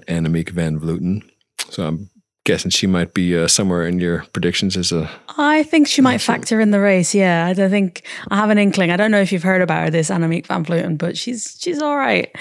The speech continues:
Speaker 2: Yes, I think she's, I mean, she, well, she's the defending champion.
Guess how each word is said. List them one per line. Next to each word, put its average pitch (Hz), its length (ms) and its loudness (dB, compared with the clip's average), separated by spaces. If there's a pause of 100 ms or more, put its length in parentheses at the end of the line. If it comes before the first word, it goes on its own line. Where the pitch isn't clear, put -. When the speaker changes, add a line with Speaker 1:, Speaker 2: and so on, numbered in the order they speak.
(380)
Speaker 2:
Yes, 196 360 0
I 190 120 2
think 196 220 2
she's, - 480 -2
I 165 80 -4
mean, 175 140 0
she, - 120 -4
well, 165 140 -2
she's 160 220 -6
the 190 60 -4
defending 180 420 -2
champion. 202 520 0